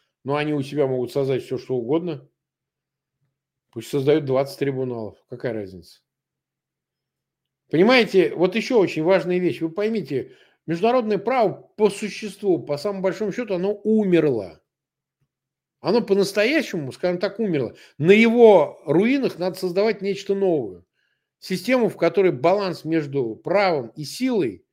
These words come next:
будет иным. Ничего не получается.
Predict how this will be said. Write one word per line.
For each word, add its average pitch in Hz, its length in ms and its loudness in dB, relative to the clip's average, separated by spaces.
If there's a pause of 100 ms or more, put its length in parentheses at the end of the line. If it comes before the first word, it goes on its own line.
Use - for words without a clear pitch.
(260)
будет 220 360 -2
иным. 214 420 0 (2000)
Ничего 196 260 0
не 254 80 -2
получается. 196 720 -4